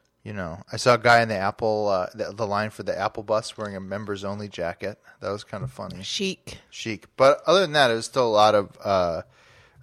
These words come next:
Speaker 1: athleisure and, I don't know, Gap. No, what are, what?
Speaker 2: No.
Speaker 1: No?
Speaker 2: Banana
Speaker 1: Levi's,
Speaker 2: Republic.
Speaker 1: Banana. Yeah, a lot of Banana.
Speaker 2: Yeah.
Speaker 1: But what's going on there? Tell me about your, your piece, 'cause it was
Speaker 2: So,
Speaker 1: really good.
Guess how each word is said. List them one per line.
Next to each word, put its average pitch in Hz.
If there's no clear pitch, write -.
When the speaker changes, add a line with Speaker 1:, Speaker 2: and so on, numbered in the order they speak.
Speaker 1:
athleisure 107
and, 92
I 110
don't 101
know, 82
Gap. 95
No, 95
what 92
are, 127
what? -
Speaker 2:
No. 143
Speaker 1:
No? 104
Speaker 2:
Banana 147
Speaker 1:
Levi's, 113
Speaker 2:
Republic. 143
Speaker 1:
Banana. 101
Yeah, 110
a -
lot 101
of 95
Banana. 87
Speaker 2:
Yeah. 160
Speaker 1:
But 156
what's 202
going 202
on 185
there? 76
Tell 151
me 147
about 127
your, 110
your 110
piece, 117
'cause 269
it 269
was 262
Speaker 2:
So, 233
Speaker 1:
really -
good. 80